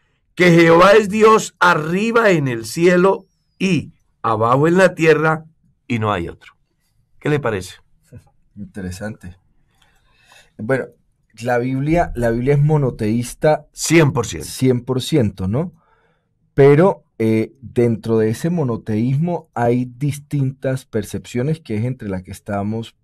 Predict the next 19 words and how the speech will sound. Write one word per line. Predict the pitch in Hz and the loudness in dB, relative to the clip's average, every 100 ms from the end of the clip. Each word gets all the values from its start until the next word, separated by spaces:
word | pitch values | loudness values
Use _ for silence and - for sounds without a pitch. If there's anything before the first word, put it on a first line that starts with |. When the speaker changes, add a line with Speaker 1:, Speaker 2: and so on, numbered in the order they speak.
| _ | _
Speaker 2:
por | - | -12
ejemplo, | 98 98 95 123 | -10 -8 -8 -6
nosotros, | 135 139 170 143 160 185 - _ _ _ - | -6 -2 -2 -2 -6 -12 -14 _ _ _ -8
y | 110 | -4
están | 107 - 107 104 104 110 - _ _ _ _ _ _ _ | -4 -6 -6 -4 -4 -6 -12 _ _ _ _ _ _ _
los | 104 113 110 98 101 | -6 -2 -2 -4 -8
binitaristas | 107 123 120 113 - 101 107 151 156 - - 190 190 - _ - | -2 0 0 -4 -4 -6 -4 -4 -6 -10 -8 -8 -8 -18 _ -6
y | 117 | -6
trinitaristas, | - 101 104 101 92 95 95 107 143 143 - 156 151 151 _ _ | -6 -8 -6 -6 -8 -10 -8 -8 -8 -12 -8 -6 -6 -8 _ _
esos | 123 120 147 147 - - - _ | -6 -6 -6 -10 -14 -20 -20 _
Speaker 1:
El | - 131 - | -2 -2 0
catolicismo | 120 92 113 98 85 135 143 151 143 143 139 135 135 135 | -4 -2 -4 -4 -6 0 2 2 0 -2 -2 -2 -6 -8
Speaker 2:
Ujú. | 110 104 92 120 147 - | -10 -8 -8 -12 -14 -8
Speaker 1:
y | - 156 | -2 0
todos | 160 156 175 | 4 6 6
los | 185 | 4
movimientos | 143 131 123 127 131 - 147 151 143 107 | 2 0 -2 -4 -4 0 4 4 2 -6
dualistas | 110 123 92 90 113 143 143 147 139 135 123 - - | -4 -2 -2 -4 -2 -2 -4 -6 -6 -6 -8 -14 -10
y | 120 117 110 104 98 92 80 | -6 -6 -6 -6 -8 -10 -12